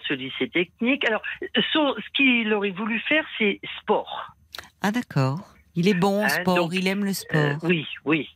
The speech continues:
Speaker 1: Et, et il
Speaker 2: Sport
Speaker 1: continue à en
Speaker 2: études,
Speaker 1: faire.
Speaker 2: enfin,
Speaker 1: Donc
Speaker 2: non.
Speaker 1: ça, c'est posi-, ben oui. Mais
Speaker 2: Oui.
Speaker 1: ça aurait fallu
Speaker 2: C'est
Speaker 1: faire
Speaker 2: dur,
Speaker 1: ça
Speaker 2: hein.
Speaker 1: avant.
Speaker 2: Oui,
Speaker 1: C'est
Speaker 2: c'est
Speaker 1: très dur.
Speaker 2: Et oui, c'est
Speaker 1: Je
Speaker 2: dur.
Speaker 1: pense qu'il en avait les capacités. Mais, euh, ceci dit,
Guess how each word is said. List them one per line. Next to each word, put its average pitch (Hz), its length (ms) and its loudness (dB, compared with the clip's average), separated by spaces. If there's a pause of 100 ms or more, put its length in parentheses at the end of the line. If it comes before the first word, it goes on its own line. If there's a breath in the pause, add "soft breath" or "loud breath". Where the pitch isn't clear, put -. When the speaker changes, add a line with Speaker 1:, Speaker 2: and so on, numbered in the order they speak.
(140)
Speaker 1:
Et, 170 360 2
et 190 100 2
il 175 60 2
Speaker 2:
Sport 208 260 -2
Speaker 1:
continue 170 280 0
à 208 60 4
en 208 80 4
Speaker 2:
études, - 120 -4
Speaker 1:
faire. 120 220 0
Speaker 2:
enfin, 151 260 0
Speaker 1:
Donc 151 160 2
Speaker 2:
non. 170 80 0
Speaker 1:
ça, 175 140 2 (100)
c'est 160 80 -6
posi-, 147 520 -4
ben 120 160 2
oui. 170 260 0 (380 loud breath)
Mais 151 140 2
Speaker 2:
Oui. 135 180 2 (120)
Speaker 1:
ça 185 200 2
aurait 151 220 -2
fallu 143 240 0
Speaker 2:
C'est 131 80 -8
Speaker 1:
faire 147 120 2
Speaker 2:
dur, 196 160 2
Speaker 1:
ça 190 80 4
Speaker 2:
hein. 165 80 2
Speaker 1:
avant. 165 240 0 (540)
Speaker 2:
Oui, 175 220 0
Speaker 1:
C'est 160 80 2
Speaker 2:
c'est - 60 -6
Speaker 1:
très 254 180 2
dur. 226 240 2 (140)
Speaker 2:
Et 156 120 2
oui, 185 120 0
c'est - 160 0
Speaker 1:
Je 208 60 4
Speaker 2:
dur. 170 160 2
Speaker 1:
pense 202 160 2
qu'il 185 200 0
en 180 120 2
avait 175 260 0
les 170 140 -2
capacités. 147 800 -4 (960 loud breath)
Mais, 190 340 4 (100)
euh, 127 460 0 (140)
ceci 180 340 0
dit, 233 380 2